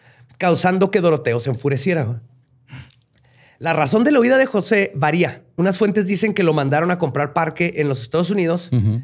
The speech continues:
Speaker 1: y que tardó en regresar, todavía no ha regresado, y Villa asumió que no, se había pelado o algo. Otras fuentes indican que pidió permiso para ir a ver a su esposa, quien iba a dar a luz.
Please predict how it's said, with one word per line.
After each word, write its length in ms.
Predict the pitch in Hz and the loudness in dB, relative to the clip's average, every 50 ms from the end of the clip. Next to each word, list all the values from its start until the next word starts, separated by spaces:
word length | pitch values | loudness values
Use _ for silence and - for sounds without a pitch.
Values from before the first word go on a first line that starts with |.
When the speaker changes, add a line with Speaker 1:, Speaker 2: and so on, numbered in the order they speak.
| - | -6
Speaker 1:
y 120 | - 156 135 | -8 -6 -4
que 120 | 151 143 | -4 -4
tardó 460 | 123 - 120 117 120 151 156 160 151 143 | -2 -2 -2 0 0 2 2 0 0 -2
en 160 | 147 147 139 | -4 -4 -2
regresar, 340 | - 127 117 113 113 170 165 | -4 -4 -4 -4 -4 -4 -4
todavía 180 | - 143 143 143 | -2 -2 -2 0
no 60 | 143 147 | 0 -2
ha 40 | |
regresado, 540 | 143 156 151 139 135 143 131 139 156 170 - _ _ _ _ _ _ _ | -2 -2 -2 -2 -2 -2 -2 -2 -2 -4 -8 _ _ _ _ _ _ _
y 100 | 156 160 | -4 -2
Villa 240 | 139 151 147 165 180 | -2 0 0 0 0
asumió 520 | 175 - 185 170 175 175 160 160 160 160 - | 2 2 2 2 2 2 2 0 0 -2 -4
que 260 | 151 127 113 - - - | -2 -2 -2 -4 -4 -6
no, 140 | 117 110 - | -6 -6 -6
se 120 | - - | -6 -6
había 200 | 117 117 117 113 | -4 -4 -2 -4
pelado 320 | 117 143 147 147 139 135 123 | -4 -4 -2 -2 -2 -2 -2
o 100 | 131 143 | -4 -4
algo. 320 | 143 117 107 113 120 113 - _ _ _ _ _ _ _ | -4 -6 -6 -8 -8 -10 -16 _ _ _ _ _ _ _
Otras 320 | - 196 190 226 214 220 | -8 -2 0 0 0 0
fuentes 380 | - - 214 220 214 240 226 - | 0 0 0 0 2 0 -2 0
indican 380 | 208 180 160 165 147 190 185 180 | 0 -2 -2 -4 -4 -2 -4 -2
que 120 | 180 185 | -2 -4
pidió 300 | 139 165 143 135 147 139 | -2 -2 0 0 0 0
permiso 500 | - 185 165 170 175 233 247 - 214 185 | 0 -2 0 2 2 0 2 0 -2 -2
para 140 | 151 151 147 | 0 0 0
ir 40 | 147 | 0
a 40 | 147 | 2
ver 80 | 151 160 | 0 0
a 40 | 151 | 0
su 100 | 165 156 | -2 -4
esposa, 320 | - - 165 135 127 147 | -4 -4 -4 -4 -2 -4
quien 160 | 117 - 117 | -4 -2 -2
iba 100 | 113 110 | -2 -2
a 40 | 110 | -2
dar 120 | 113 123 | -2 -2
a 40 | 143 | 0
luz. 340 | 160 175 - - - - _ | 0 0 -2 -2 -6 -14 _